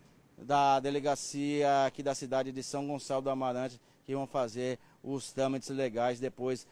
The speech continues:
a remoção do corpo até a sede do itep na Ribeira. São essas informações que nós temos aqui em primeira mão. A gente já passou essa informação há pouco tempo na noventa e sete F M e agora prestando serviço pra você também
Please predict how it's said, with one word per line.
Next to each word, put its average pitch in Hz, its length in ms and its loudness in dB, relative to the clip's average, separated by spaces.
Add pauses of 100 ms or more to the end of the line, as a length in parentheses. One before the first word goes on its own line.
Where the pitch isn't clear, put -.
(120)
a 127 120 -2
remoção 135 480 -2
do 143 120 -4
corpo 131 380 -2
até 139 180 0
a 135 100 4
sede 175 340 -2
do 180 100 0
itep 139 580 0 (240)
na 143 200 0
Ribeira. 120 560 -2 (320)
São 156 180 -2
essas 156 240 -2
informações 147 560 -4
que 135 80 -16
nós 139 180 -6
temos 139 300 -6
aqui 139 240 -4
em 143 80 -4
primeira 139 420 0
mão. 139 300 -2 (260)
A 120 60 -6
gente 135 140 -4
já 139 120 2
passou 139 300 -2
essa 135 140 -6
informação 135 440 -4
há 131 60 -2
pouco 127 260 -6
tempo 131 240 -10 (280)
na 139 100 -2
noventa 135 300 -2
e 127 40 -2
sete 139 240 -2
F 139 200 -6
M 143 180 2
e 151 60 2
agora 139 480 6 (520)
prestando 156 320 0
serviço 147 280 -2
pra 147 80 -2
você 139 240 -4
também 143 420 -4